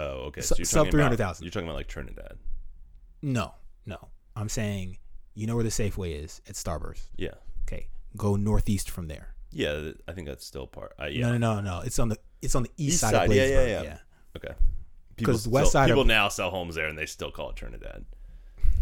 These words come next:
Speaker 1: But, like, I mean, twenty thirteen, like, Trinidad was pretty rough. I remember
Speaker 2: Yeah, but, but
Speaker 1: D C Mud, R I P, like,
Speaker 2: <laughs>
Speaker 1: you'd
Speaker 2: Hey,
Speaker 1: see
Speaker 2: hey, hold up. Can we have a moment of
Speaker 1: Frozen,
Speaker 2: silence
Speaker 1: Frozen
Speaker 2: for D C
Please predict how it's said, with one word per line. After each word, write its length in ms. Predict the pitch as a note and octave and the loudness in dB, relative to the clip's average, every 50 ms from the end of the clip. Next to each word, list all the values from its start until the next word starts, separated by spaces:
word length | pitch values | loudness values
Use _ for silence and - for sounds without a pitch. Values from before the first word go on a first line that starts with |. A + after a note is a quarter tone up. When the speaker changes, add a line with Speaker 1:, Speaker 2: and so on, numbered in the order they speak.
| - - - | 2 0 0
Speaker 1:
But, 220 | F2 G#2 A2+ G#2+ | 0 0 0 2
like, 300 | A#2 A#2 A2+ - - - - - | 2 2 0 0 -4 -6 -6 -4
I 40 | |
mean, 160 | A#2 A#2+ A2+ G2 | -4 -4 -4 -4
twenty 440 | - - A2+ C3 C#3 C#3+ A2 - - - | -6 -6 -4 -2 -2 -2 -4 -6 -8 -6
thirteen, 640 | - A#2+ A#2 G#2 - - - A#2 B2+ C#3 A#2 F#2+ F2+ | -2 -2 -2 -2 -2 -2 -2 -2 0 0 -2 -2 -4
like, 260 | E2+ D2+ D2 - - - - - - | -4 -6 -8 -8 -12 -18 -20 -18 -16
Trinidad 560 | - - G#2+ C3 B2 F2 D#2+ D2 D2 C#2+ C2+ | -10 -6 -4 -2 0 0 0 -2 -2 -6 -10
was 520 | C#2 D2 C#2 C#2 C#2 C#2 - - - - - - - - | -10 -10 -10 -10 -12 -12 -12 -14 -14 -16 -16 -20 -20 -20
pretty 400 | - - - - F2 E2+ D2+ C#2+ | -20 -16 -10 -8 -8 -6 -6 -10
rough. 460 | C2+ B1 B1 C#2+ D#2+ F2 E2 D2 - - | -10 -10 -6 -2 0 0 0 -2 -4 -6
I 80 | E2+ | -4
remember 340 | G2+ A2 G#2 F2+ D#2 E2+ F2 | -2 -2 -2 -2 -2 0 0
Speaker 2:
Yeah, 180 | A#3 C#4+ C4 - | 0 0 0 2
but, 180 | G#2 - - - - - - | 4 2 2 2 -4 -14 -12
but 200 | D3+ C3+ D3 - | -4 -2 -2 0
Speaker 1:
D 100 | F#2+ G2+ | -2 -2
C 220 | - - - F2+ | -4 -4 -4 -4
Mud, 440 | E2 E2 D#2 D#2+ F2+ F2+ E2 E2 E2 - | -4 -4 -2 -2 0 0 0 -2 -4 -4
R 200 | C#2 D#2 D#2 D#2 | -4 -4 -2 -2
I 100 | D#2 D#2 | -2 -2
P, 380 | - - F#2+ F2+ F2+ E2+ D#2+ D2+ | -4 -4 -4 -2 -2 -2 -2 0
like, 320 | D2+ D2+ D2+ - - - - | 0 0 -2 -2 -6 -14 -8
Speaker 2:
<laughs> 340 | - - - - - - - | -6 -4 -2 -2 -2 -2 -2
Speaker 1:
you'd 140 | G2 G2 - | -2 4 8
Speaker 2:
Hey, 340 | F#3+ F#3+ E3 D3+ C#3 B2 A#2 | 10 10 10 10 6 2 0
Speaker 1:
see 80 | - - - - | 2 6 6 6
Speaker 2:
hey, 280 | F3+ E3+ E3 D#3 C#3+ C3 - | 8 6 4 2 2 2 0
hold 200 | - F#3 E3+ D3+ | 2 2 2 2
up. 120 | C3 C3+ | 0 0
Can 100 | - F#3+ | 2 4
we 100 | G#3+ A3 | 6 6
have 100 | G#3+ G3 | 6 6
a 80 | C#3+ A#2+ | 6 4
moment 380 | A#2+ B2 C#3 D#3 F3+ F#3+ F#3+ | 4 4 6 6 8 10 10
of 60 | F#3 - | 8 8
Speaker 1:
Frozen, 60 | - | 8
Speaker 2:
silence 480 | - D#3 D3 D3+ D3 D3 C#3+ D3 C#3 - | 8 8 10 10 10 10 10 8 8 8
Speaker 1:
Frozen 280 | G2+ G2+ G2 F#2+ F#2 | 8 8 4 2 6
Speaker 2:
for 80 | F3+ F3 | 6 6
D 240 | E3 - - - - | 8 8 6 6 6
C 160 | - - D#3 | 6 6 4